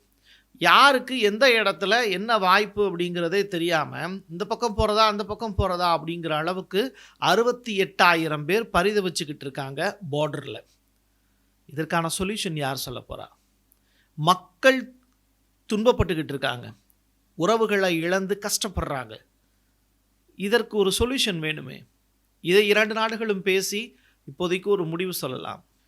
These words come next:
ஜாக்கி மார்டின் கேள்விப்பட்டிருக்கீங்களா? இந்த நபர் யாருன்னா, பி பி சியினுடைய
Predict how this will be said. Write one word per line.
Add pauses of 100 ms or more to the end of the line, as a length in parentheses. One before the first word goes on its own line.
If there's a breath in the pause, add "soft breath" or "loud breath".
(160)
ஜாக்கி
மார்டின்
கேள்விப்பட்டிருக்கீங்களா? (720)
இந்த
நபர்
யாருன்னா,
பி
பி
சியினுடைய